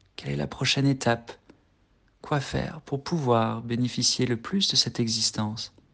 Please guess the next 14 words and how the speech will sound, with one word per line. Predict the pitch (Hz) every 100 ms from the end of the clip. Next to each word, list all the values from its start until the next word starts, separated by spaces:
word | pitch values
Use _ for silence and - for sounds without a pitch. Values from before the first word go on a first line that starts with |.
| _ _ _ _ _ -
et | 120
faire | - 123
bénéficier | 120 123 123 - - 117
les | 113 104
autres | - - -
également | 120 113 104 - - _ _ _ _ _ _ _ -
de | -
la | 113
meilleure | 123 139 127
façon | 117 - 113
possible | 110 110 - 113 110 - - - _ _ _
cette | - 113 107
belle | 110 107
vie. | 104 -